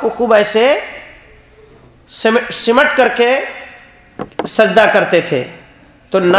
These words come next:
بچھاتے تھے اس طرح سے اور نہ سمٹ کر کے سجدہ کرتے تھے۔ ان دونوں عمل کو اپنے یہاں کی خواتین نماز پڑھتے وقت دہراتی ہیں، اسی طریقے پر نماز پڑھتی ہیں کہ سجدہ جب کرتی ہیں اپنے ہاں کی خواتین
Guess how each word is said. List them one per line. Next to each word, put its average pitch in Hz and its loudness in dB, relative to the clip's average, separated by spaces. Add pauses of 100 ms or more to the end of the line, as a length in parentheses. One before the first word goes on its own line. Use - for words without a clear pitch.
بچھاتے 185 0
تھے 220 0
اس 214 -2
طرح 240 2
سے 247 2
اور 220 2
نہ 214 0
سمٹ 202 -2
کر 196 0
کے 208 -2
سجدہ 185 0
کرتے 185 -2
تھے۔ 220 0 (560)
ان 220 0
دونوں 262 4 (160)
عمل 226 0 (100)
کو 247 4 (760)
اپنے 240 2
یہاں 202 0 (100)
کی 233 0
خواتین 196 2
نماز 180 0
پڑھتے 160 -2
وقت 156 -2
دہراتی 147 0
ہیں، 123 -14 (680)
اسی 262 0
طریقے 220 2
پر 233 2
نماز 180 2
پڑھتی 185 -2
ہیں 220 0
کہ 208 -4
سجدہ 190 0
جب - -8
کرتی 220 -2
ہیں 220 2
اپنے 196 -2
ہاں 185 2
کی 175 -6
خواتین 196 0